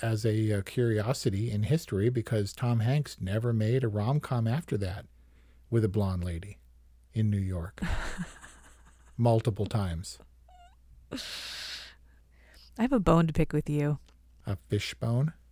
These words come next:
Speaker 2: You have unrealistic expectations for films.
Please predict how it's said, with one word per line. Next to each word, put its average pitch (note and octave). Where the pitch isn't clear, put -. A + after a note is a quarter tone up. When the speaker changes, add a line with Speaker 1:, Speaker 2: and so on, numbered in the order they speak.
Speaker 2:
You A3+
have B3
unrealistic E3
expectations C#3+
for -
films. -